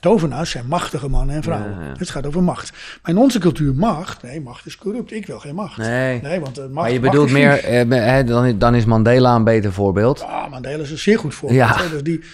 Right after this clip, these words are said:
Speaker 1: die heeft dat ook gedaan. Zegt, "Wacht eens even, eh, niet, niet uitbesteden, zelf."
Speaker 2: Ja.
Speaker 1: Weet je wel, zelf aan, aan, vergeven
Speaker 2: Ja.
Speaker 1: en met elkaar, met elkaar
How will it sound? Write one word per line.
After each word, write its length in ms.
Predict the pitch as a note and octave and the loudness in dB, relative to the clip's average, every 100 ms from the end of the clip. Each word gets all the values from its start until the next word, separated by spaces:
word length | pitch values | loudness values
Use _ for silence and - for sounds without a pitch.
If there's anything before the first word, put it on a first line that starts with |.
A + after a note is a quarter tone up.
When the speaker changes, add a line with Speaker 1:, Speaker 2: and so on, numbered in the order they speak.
| - _ | -20 _
Speaker 1:
die 140 | G3+ | 2
heeft 160 | E3 D3+ | 2 0
dat 120 | D#3 | 0
ook 140 | A#3 | 0
gedaan. 300 | - D#3+ B2+ | -2 -4 -6
Zegt, 160 | C3 - | -8 -8
"Wacht 160 | C3 | -10
eens 100 | C#3+ | -8
even, 640 | D#3+ F#3+ C#3 E3+ F3+ D#3+ D3+ | -4 -4 -4 -6 -6 -6 -6
eh, 60 | |
niet, 260 | D3+ D#3+ - | -2 -2 -2
niet 220 | D#3 D3 | -2 -2
uitbesteden, 680 | - G#3 F#3+ - - B2+ G3 | -2 -2 -2 -4 -6 -8 -8
zelf." 600 | - - D4+ A#3+ - - - | -2 2 2 0 -4 -12 -6
Speaker 2:
Ja. 160 | - - - - _ | -6 -6 -14 -20 _
Speaker 1:
Weet 120 | D#3 | -8
je 60 | D#3+ | -6
wel, 100 | G#3 | -8
zelf 380 | - - - - - | -8 -8 -8 -12 -6
aan, 320 | F#3+ E3+ F3+ | 0 0 0
aan, 140 | G3 - | -4 -8
vergeven 640 | - C3 D4+ A3+ - B3+ - | -10 0 2 2 2 0 2
Speaker 2:
Ja. 80 | D#2+ | 0
Speaker 1:
en 120 | F#3 | 2
met 100 | F3+ | 0
elkaar, 760 | D#3 G3 D4 F#3+ D#3+ F3 A#3+ C#4+ | 0 -2 0 -2 -2 -2 -2 0
met 160 | F#3 | -2
elkaar 680 | D#3+ D#3+ - B3+ D#3 F#3+ G#3+ | -2 -4 -6 -6 -4 -6 -8